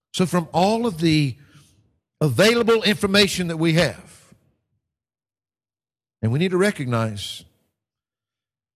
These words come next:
the only information that we can truly count on, the only information I'm interested in basing this answer upon biblically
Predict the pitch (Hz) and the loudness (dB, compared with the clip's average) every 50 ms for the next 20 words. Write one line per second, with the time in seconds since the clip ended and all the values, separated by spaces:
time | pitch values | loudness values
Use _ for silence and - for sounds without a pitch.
0 | _ _ - 110 139 143 - - - 156 180 202 214 214 208 214 208 208 196 196 | _ _ -2 0 0 0 0 -2 0 0 2 2 0 0 0 0 0 0 -2 -6
1 | - _ _ _ _ _ - 190 196 - - 196 180 170 180 185 170 - - 185 | -14 _ _ _ _ _ 0 0 0 0 -2 -2 2 4 2 2 2 0 -2 -2
2 | 160 151 139 135 151 170 185 - - 170 147 - - 170 185 190 202 196 196 190 | -2 -2 0 2 0 0 0 0 -4 -8 -8 -6 -2 0 0 0 0 0 0 0
3 | 196 190 175 _ _ _ _ _ - - - 190 156 135 113 - 123 113 101 85 | -2 -2 -6 _ _ _ _ _ -10 -6 -4 -2 -2 -2 -4 -4 -4 -4 -4 -6
4 | - - - - - - _ _ _ _ _ _ _ _ _ _ _ _ _ _ | -10 -20 -20 -20 -20 -20 _ _ _ _ _ _ _ _ _ _ _ _ _ _
5 | _ _ _ _ _ _ _ _ _ - - 131 160 196 233 240 240 226 220 214 | _ _ _ _ _ _ _ _ _ -4 0 2 2 2 2 2 0 0 0 0
6 | 214 - 196 190 196 208 208 - - 160 185 175 170 175 202 214 - 202 180 - | -2 -2 -2 0 2 2 2 0 0 0 0 2 2 2 0 -2 -2 -4 -4 -2
7 | - 185 156 139 123 117 180 196 190 - - 175 165 156 143 160 170 147 - - | -2 -4 -4 -4 0 2 2 2 2 0 -2 -4 -2 0 0 0 0 -2 -4 -8
8 | - - - _ _ _ _ _ _ _ - 175 180 175 147 - - 160 151 131 | -10 -12 -16 _ _ _ _ _ _ _ 0 0 0 0 0 -4 -2 -2 -2 -2
9 | - 156 170 156 127 127 127 143 143 - - _ _ _ _ _ _ _ _ _ | -2 -2 -2 -2 -2 -2 -4 -6 -10 -14 -18 _ _ _ _ _ _ _ _ _
10 | _ - 277 277 202 170 143 120 - 151 185 214 233 202 | _ -4 -4 -2 0 -2 -2 -2 0 2 2 2 0 -2